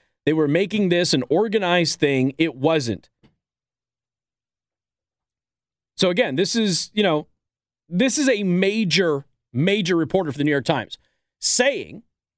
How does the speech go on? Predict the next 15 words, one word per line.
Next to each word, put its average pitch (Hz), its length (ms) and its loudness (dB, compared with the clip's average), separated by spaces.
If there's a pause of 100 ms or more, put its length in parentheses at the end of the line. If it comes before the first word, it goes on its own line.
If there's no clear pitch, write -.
(920)
that 196 360 0
the 170 140 0
news 233 320 0
media 185 480 0 (240)
exaggerated 180 1040 0 (320)
what 175 180 0
happened 185 320 0
on 175 140 2
January 165 480 2
sixth, - 480 -2 (260)
that 160 340 0
there 185 140 2
were, 208 380 0
in 196 220 0
fact, 180 520 -2